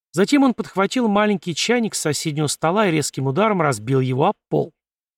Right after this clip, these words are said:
В руке господина в чёрном остался только носик, который он осторожно просунул в алый разрез на шее девушки. Всё. Трахеотомия в полевых условиях завершена.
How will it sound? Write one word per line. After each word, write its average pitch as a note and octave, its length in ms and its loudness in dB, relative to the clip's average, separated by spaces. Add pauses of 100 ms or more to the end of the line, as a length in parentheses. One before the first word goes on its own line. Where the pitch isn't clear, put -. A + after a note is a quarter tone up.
(240)
В C3+ 120 -4
руке D3+ 260 2
господина C#3+ 560 -2
в - 60 -10
чёрном D#3+ 400 -2
остался D3 400 -2
только D3+ 280 -4
носик, G3 460 -2 (360)
который A#3 300 -2
он G3+ 60 2
осторожно C#3+ 500 -2
просунул C#3+ 480 -2
в A#2+ 100 -2
алый C3 200 2
разрез C3 460 0
на D3 100 0
шее C3+ 300 -2
девушки. C#3+ 560 -6 (680)
Всё. G3+ 260 -2 (540)
Трахеотомия D3+ 680 0
в - 60 -10
полевых C3+ 360 0
условиях G#3+ 420 -2
завершена. E3+ 600 -4